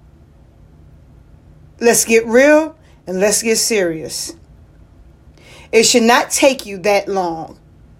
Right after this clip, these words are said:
Now, besides medical issues, like, I don't know if a thyroid problem would really stop you from losing weight. I don't know. I haven't done the research.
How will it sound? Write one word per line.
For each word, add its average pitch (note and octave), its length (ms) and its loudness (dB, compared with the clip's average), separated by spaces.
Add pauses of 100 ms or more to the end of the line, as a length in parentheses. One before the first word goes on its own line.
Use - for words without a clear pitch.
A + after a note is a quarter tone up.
(540)
Now, A3+ 680 2
besides D4 680 2
medical C4 460 0
issues, F#3 760 -4
like, G3 380 0
I G#3 80 2
don't A#3 240 0
know A3+ 260 0
if G#3 220 -6
a G3 60 -6
thyroid A3+ 600 2
problem A#3 520 -2
would G3 180 -4
really G#3 320 -4
stop G#3 380 -2
you G3+ 40 -16
from F#3+ 200 -6
losing F#3+ 320 -4
weight. G3 340 0
I F#3 140 0
don't F#3 320 -2
know. F#3+ 240 0
I G3 80 0
haven't F3+ 240 -4
done F#3 120 -2
the E3+ 80 -6
research. F#3+ 600 -6